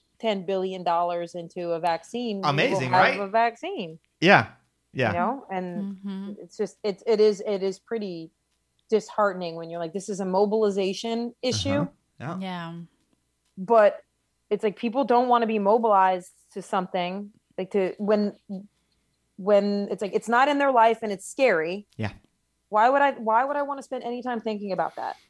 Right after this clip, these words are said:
Speaker 2: Mm-hmm.
Speaker 1: And
Speaker 3: Yeah.
Speaker 1: it's hard to, I mean, it's almost, I mean, we, we see it, I mean, you guys see it every day. You see it every day where it's like,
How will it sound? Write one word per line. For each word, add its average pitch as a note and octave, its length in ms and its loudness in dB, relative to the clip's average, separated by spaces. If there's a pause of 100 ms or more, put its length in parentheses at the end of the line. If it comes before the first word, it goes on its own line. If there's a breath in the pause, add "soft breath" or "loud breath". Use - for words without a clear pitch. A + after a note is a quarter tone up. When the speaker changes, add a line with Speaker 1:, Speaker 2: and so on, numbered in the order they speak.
Speaker 2:
Mm-hmm. A#2+ 320 -4
Speaker 1:
And F#3 160 -6
Speaker 3:
Yeah. F#3 160 -8 (160)
Speaker 1:
it's G3 120 -6
hard G#3 340 -2
to, G#3 60 -6
I G3 140 -4
mean, F#3 300 -6 (180)
it's - 240 -20
almost, G3+ 440 -2
I G3 40 -8
mean, F3+ 160 -6
we, F#3+ 160 -6
we F#3+ 160 -8
see F#3+ 240 -6
it, F3+ 220 -4
I - 40 -6
mean, E3+ 220 -10
you E3 100 -8
guys E3 180 -4
see - 120 -10
it F3 80 -2
every F3 160 -4
day. F#3+ 400 -2
You F#3+ 80 -12
see - 160 -6
it F#3 40 0
every F3+ 160 -4
day G#3 140 2
where G3 100 -2
it's E3+ 120 -10
like, E3 260 -10